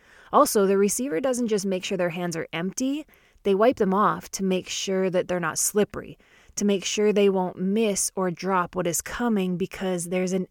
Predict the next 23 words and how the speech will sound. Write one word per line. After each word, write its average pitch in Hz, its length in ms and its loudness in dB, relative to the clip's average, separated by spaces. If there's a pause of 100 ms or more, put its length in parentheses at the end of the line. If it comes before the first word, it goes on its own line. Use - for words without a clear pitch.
enemy 285 420 0
trying 226 440 -2
to 226 120 4
intercept 202 720 0
it. 269 180 2
Y'all, 226 380 4
I 202 140 0
didn't 196 400 0
plan 349 520 4
on 240 220 0
taking 214 380 2
this 202 180 0
football 254 400 4
piece 262 240 2
so 220 220 2
far, 254 360 4
but 214 160 4
it's 185 220 0
flowing, 262 600 6
so 214 180 4
let's 196 240 2
keep 196 240 -2
going. 147 460 -6